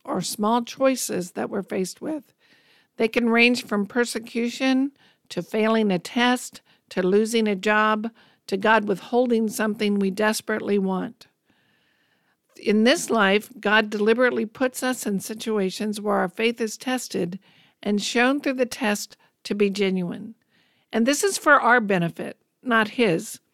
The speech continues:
because we are all faced with the critical personal question of, "How do I know that I'm saved?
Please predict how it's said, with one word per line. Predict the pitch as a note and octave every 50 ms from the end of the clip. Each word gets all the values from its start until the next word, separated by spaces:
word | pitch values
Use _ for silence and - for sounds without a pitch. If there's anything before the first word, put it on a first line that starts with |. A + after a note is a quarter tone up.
| _ _ _ _ _ _ _ _ _ _
because | - A#3 - - C4 B3
we | B3 C4 D4 D#4+
are | D#4 C#4+ - -
all | A#3+ A#3+ C4+ D4+ D#4+
faced | - - - B3+ B3 A3+ F3+ - A#3+ - -
with | - G3 G3
the | - G#3+
critical | - - - B3 B3+ C#4+ C4+ - C4+ B3
personal | B3 - - A#3 A#3 A#3 - A3+ A3+ G#3+ G3+
question | G3 - - A3+ A3+ G#3+ - - - F3+ E3 D#3+
of, | - - G3+ G3
"How | - - - C4+ D#4+
do | F#4 F4+ F4
I | E4 D4+
know | C4+ B3+ B3+ B3+
that | B3 A#3 A3 - -
I'm | - G#3+ A3 A#3+ C4 C#4+
saved? | C4 - - F#3 F3 D#3+ F3 B3+ A#3+ - _ _